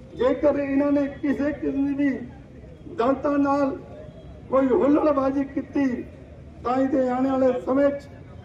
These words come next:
ਨਤੀਜੇ ਬਹੁਤ ਭੈੜੇ ਨਿਕਲਣਗੇ।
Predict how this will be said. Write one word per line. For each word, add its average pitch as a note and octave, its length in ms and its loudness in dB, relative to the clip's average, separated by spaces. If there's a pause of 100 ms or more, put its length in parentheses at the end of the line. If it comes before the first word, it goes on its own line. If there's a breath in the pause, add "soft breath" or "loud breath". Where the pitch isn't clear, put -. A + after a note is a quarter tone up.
(200)
ਨਤੀਜੇ C4 540 0
ਬਹੁਤ C#4 440 6 (840)
ਭੈੜੇ A#3+ 300 2
ਨਿਕਲਣਗੇ। C#4+ 720 4